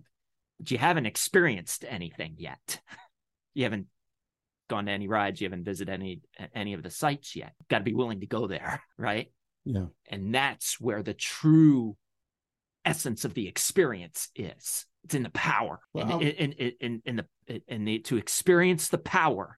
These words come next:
Speaker 1: is to be willing to turn away from the ways of this world and to be willing to just be all about Christ, where he, it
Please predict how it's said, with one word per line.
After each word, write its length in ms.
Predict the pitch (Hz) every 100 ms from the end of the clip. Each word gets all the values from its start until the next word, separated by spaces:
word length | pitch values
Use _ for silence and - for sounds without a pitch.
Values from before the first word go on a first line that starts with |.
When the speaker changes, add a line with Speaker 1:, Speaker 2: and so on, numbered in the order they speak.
| -
Speaker 1:
is 320 | 123 - -
to 120 | -
be 160 | 107 113
willing 440 | 107 156 151 143 113
to 140 | 101
turn 300 | - 123 98
away 500 | 90 131 147 143 156 - _ _ _ _ _
from 100 | -
the 60 | 92
ways 280 | 123 131 127
of 60 |
this 200 | 117 117
world 380 | 117 113 101 98 -
and 180 | 92
to 80 | 101
be 280 | 82 90 - _ _
willing 480 | - 120 120 117 117 - -
to 120 | 120
just 680 | - - 131 101 82 - -
be 220 | 92 - -
all 220 | 92 87
about 280 | 76 71 -
Christ, 440 | - - - - -
where 100 | 98
he, 340 | 123 110 -
it 140 | 104